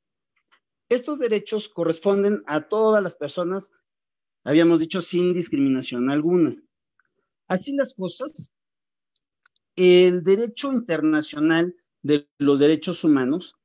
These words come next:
establece la obligación de los gobiernos a actuar de manera determinada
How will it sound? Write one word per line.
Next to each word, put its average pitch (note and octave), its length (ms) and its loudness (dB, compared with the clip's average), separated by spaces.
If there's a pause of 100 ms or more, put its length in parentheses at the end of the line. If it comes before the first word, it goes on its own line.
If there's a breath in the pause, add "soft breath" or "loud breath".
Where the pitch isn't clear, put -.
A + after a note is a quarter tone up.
(180)
establece G3 800 0
la E3+ 120 -2
obligación C#3+ 760 -2
de F3+ 100 -2
los C#3 160 -4
gobiernos D3 720 -2 (340)
a C#3 100 -2
actuar F3 480 -2 (360)
de C#3+ 100 -4
manera D#3+ 480 2
determinada D#3+ 920 0